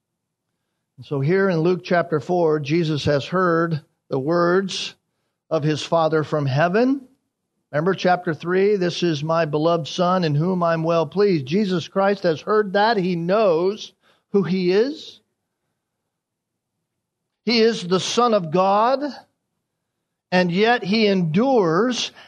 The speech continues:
and is victorious against the attacks from Satan himself as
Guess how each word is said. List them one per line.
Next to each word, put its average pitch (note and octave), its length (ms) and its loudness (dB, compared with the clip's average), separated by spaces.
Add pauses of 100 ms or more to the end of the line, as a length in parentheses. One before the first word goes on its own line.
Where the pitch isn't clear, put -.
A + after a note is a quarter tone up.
and G3+ 240 2
is F#3+ 180 2
victorious F#3+ 1080 0
against G#3+ 580 0
the A3+ 140 2
attacks C#4 720 -2 (200)
from D4 360 2
Satan D4 420 0
himself A#3 960 0 (960)
as F#3+ 680 0